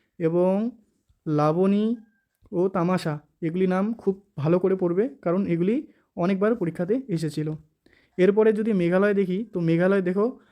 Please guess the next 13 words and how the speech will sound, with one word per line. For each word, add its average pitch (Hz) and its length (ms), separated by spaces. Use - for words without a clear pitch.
লাহো, 160 580
নোংক্রেম 202 600
ও 196 160
বাংলা 165 440
অতি 180 180
অবশ্যই 180 320
গুরুত্বপূর্ণ 180 500
আছে, 202 320
তোমরা 170 200
পড়বে। 170 360
গিদ্দা 175 520
ও 190 160
জুলি 170 440